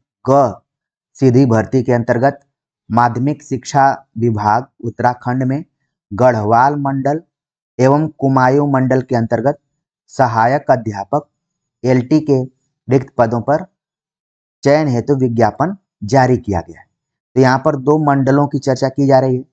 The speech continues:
एक है गढ़वाल मंडल और दूसरा है कुमायूं मंडल। दोनों मंडलों में हर विषय में अलग-अलग सीट्स निर्धारित हैं। विज्ञापन आया हुआ था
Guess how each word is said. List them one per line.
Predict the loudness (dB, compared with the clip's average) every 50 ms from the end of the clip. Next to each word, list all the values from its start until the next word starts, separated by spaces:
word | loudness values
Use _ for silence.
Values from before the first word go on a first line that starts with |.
| _ _ _ _ _ _ 0
एक | 2 2 2 2 0 0
है | 0 0
गढ़वाल | 2 2 2 2 2 2 2 2 2 2
मंडल | 0 -2 -2 -2 -2 -2 -2 -4 -6 _ _ _ _ _ _ 0
और | 0 0 0
दूसरा | 0 -2 -2 0 0 0 -2
है | -2 -2 -6 -12 _ _ _ _ _ _ _
कुमायूं | 0 0 2 2 2 2 2 0 0
मंडल। | -2 -2 -4 -6 -8 -10 -14 _ _ _ _ _ _ _ _ _ -4 0
दोनों | 2 2 2 2
मंडलों | 2 2 2 2 2 2 2 2 2
में | 0 -2 -4 -6 -8 _ _ _ _ _ _ _ 0
हर | 2 2 2 2
विषय | 0 -2 -2 0 -2 -2
में | 0 -2 -4 -4 -4 -2 0
अलग-अलग | 2 2 2 2 2 0 0 0 -2 _ _ _ _ -20 -20 _ _
सीट्स | -2 0 0 0 0 -2
निर्धारित | -2 0 0 0 2 0 0 0 -2 -4 -8
हैं। | -10 -10 _ _ _ _ _ _ _ _ _ _ _ _ _ _ _ _ _ _ _ _ _ _ _ 0
विज्ञापन | 0 0 2 2 2 2 2 0 -2 -4 -4 -6 -8 -10 _ _ _ _ _ _ _ _ _ _ _ _ _ _ _ _ _ _ -2
आया | 0 2 2 2
हुआ | 2 2 2 0
था | 0 2 2 0 0 0 -2 -8 _